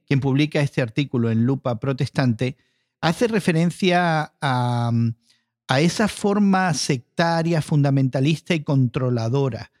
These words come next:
Y él dice que cuando la religión es así, cuando genera expectativas que no se cumplen, cuando se convierte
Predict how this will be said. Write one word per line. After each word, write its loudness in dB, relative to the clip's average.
Y 2
él 4
dice 0
que -4
cuando 0
la 0
religión -2
es -4
así, -4
cuando 0
genera 2
expectativas 0
que 0
no 4
se -2
cumplen, -2
cuando 0
se -2
convierte 0